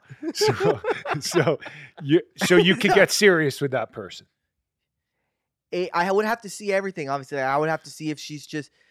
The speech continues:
Speaker 3: maybe I caught her on a bad day.
Speaker 1: No, no, this
Speaker 3: like
Speaker 1: is
Speaker 3: that.
Speaker 1: just what it
Speaker 3: Fuck.
Speaker 1: is.
Speaker 3: I would ask her. Yeah, before, like, when I <laughs> get, who the fuck? If before we're
Speaker 2: <laughs> For
Speaker 3: getting,
Speaker 2: people
Speaker 3: like,
Speaker 2: are
Speaker 3: the whole
Speaker 2: listening, make sure
Speaker 3: so
Speaker 2: you
Speaker 3: if
Speaker 2: watch
Speaker 3: I'm
Speaker 2: the
Speaker 3: listening,
Speaker 2: YouTube video on
Speaker 3: if
Speaker 2: Thursday
Speaker 3: I'm,
Speaker 2: for
Speaker 3: sorry,
Speaker 2: this.
Speaker 3: if I'm listening, if I'm, like, dating her and everything and I'm seeing her,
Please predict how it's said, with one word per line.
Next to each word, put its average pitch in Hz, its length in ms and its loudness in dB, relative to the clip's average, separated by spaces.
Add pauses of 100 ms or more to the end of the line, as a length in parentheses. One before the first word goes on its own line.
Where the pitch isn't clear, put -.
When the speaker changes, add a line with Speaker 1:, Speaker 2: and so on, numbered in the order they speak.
(240)
Speaker 3:
maybe 139 240 -4
I 135 80 0
caught 139 220 -4
her 139 60 -2
on 131 80 -8
a 120 40 -10
bad 127 300 -2
day. 123 160 0
Speaker 1:
No, 190 160 6
no, 175 240 2
this 135 140 -6
Speaker 3:
like 117 80 -6
Speaker 1:
is - 40 -8
Speaker 3:
that. 160 220 -2
Speaker 1:
just 160 200 -8
what 165 200 -4
it 165 80 -6
Speaker 3:
Fuck. 127 240 -4
Speaker 1:
is. - 180 -20 (1600)
Speaker 3:
I 160 120 2
would 254 140 2
ask 302 280 0
her. 120 260 -4
Yeah, 233 140 0
before, 240 380 0
like, 233 160 0
when 196 100 -2
I 180 100 -2
<laughs> - 0 -
get, 175 200 -6
who 190 340 -4
the 120 180 -8
fuck? 123 280 -8 (260)
If 160 100 -4
before 196 360 0
we're 226 80 2
Speaker 2:
<laughs> - 0 -
For - 20 0
Speaker 3:
getting, 202 260 0
Speaker 2:
people 185 140 2
Speaker 3:
like, 175 60 4
Speaker 2:
are 151 60 4
Speaker 3:
the 165 100 4
whole 185 80 4
Speaker 2:
listening, 135 340 -2
make 123 160 -6
sure - 120 -4
Speaker 3:
so 202 60 4
Speaker 2:
you 196 40 6
Speaker 3:
if 185 60 2
Speaker 2:
watch 220 180 4
Speaker 3:
I'm 233 60 -8
Speaker 2:
the 208 40 0
Speaker 3:
listening, 196 560 0
Speaker 2:
YouTube 110 200 -12
video 113 220 -8
on 107 140 -10
Speaker 3:
if 165 160 0
Speaker 2:
Thursday 190 60 2
Speaker 3:
I'm, 190 140 0
Speaker 2:
for - 40 -16
Speaker 3:
sorry, 131 180 -2
Speaker 2:
this. 120 60 -6
Speaker 3:
if - 60 -6
I'm 117 140 -6
listening, 120 280 -14
if 143 200 -4
I'm, 190 220 2
like, 170 220 -2
dating 165 300 0
her 180 120 0
and 151 100 -4
everything 165 400 -4
and 139 100 -6
I'm 123 160 -6
seeing 147 320 -12
her, 151 200 -8